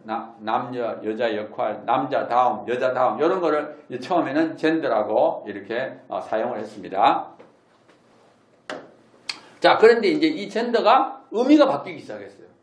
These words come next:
의미가 바뀌면서 어떻게 했느냐? 학자들에 의해서 의미가 바뀌기 시작했는데 처음에는 남녀의 사회적 역할, 심리적 특성을 지칭하다가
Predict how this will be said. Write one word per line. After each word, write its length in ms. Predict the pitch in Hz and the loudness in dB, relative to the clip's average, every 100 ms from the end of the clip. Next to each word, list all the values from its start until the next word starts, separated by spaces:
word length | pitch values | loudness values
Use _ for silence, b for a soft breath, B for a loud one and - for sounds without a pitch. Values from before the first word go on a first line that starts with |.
| _ _ b b b | _ _ b b b
의미가 300 | 190 247 262 | -2 4 6
바뀌면서 460 | 175 - 196 180 143 | 6 4 -6 -6 -6
어떻게 260 | 208 208 | -4 -2
했느냐? 580 | 185 135 160 208 - - | -2 -4 0 2 2 -4
학자들에 480 | - 233 269 262 175 | -6 0 4 6 6
의해서 240 | 139 131 113 | 2 -2 -4
의미가 220 | 147 160 | -2 -2
바뀌기 280 | 104 139 117 | -4 -10 -10
시작했는데 720 | 104 101 101 147 143 - B B B B | -8 -8 -6 0 0 0 B B B B
처음에는 520 | - 233 254 220 214 190 | -2 2 2 2 -2 2
남녀의 420 | 202 220 208 185 | 0 0 -4 -4
사회적 420 | 185 151 160 165 | 0 2 2 0
역할, 600 | 160 160 170 180 208 - - _ | -2 -4 -2 0 -2 -6 -18 _
심리적 520 | - 214 190 185 175 | -16 -12 -8 -6 -8
특성을 420 | 220 - 208 175 | -12 -10 -8 -8
지칭하다가 920 | - - 180 165 160 170 262 285 - | -10 -12 -6 -2 0 4 4 4 -2